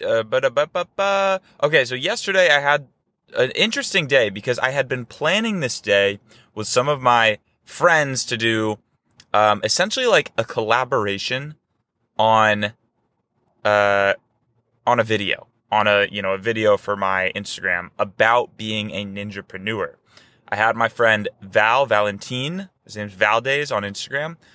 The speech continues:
Val is a really interesting character because he has been a videographer for probably two decades. I don't know exactly how long, but he was, like, one of the O G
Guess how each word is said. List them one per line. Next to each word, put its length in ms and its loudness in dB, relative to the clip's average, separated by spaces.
Val 340 2
is 120 -4
a 80 -2
really 500 -6
interesting 540 -8
character 460 0
because 680 0
he 400 -2
has 160 -2
been 580 2
a 60 0
videographer 1120 0
for 500 4
probably 400 0
two 180 -6
decades. 460 0
I 100 2
don't 80 -4
know 100 -2
exactly 360 -2
how 180 -2
long, 160 -16
but 180 0
he 240 -6
was, 180 -2
like, 260 2
one 240 2
of 100 -2
the 160 -8
O 320 -2
G 680 -8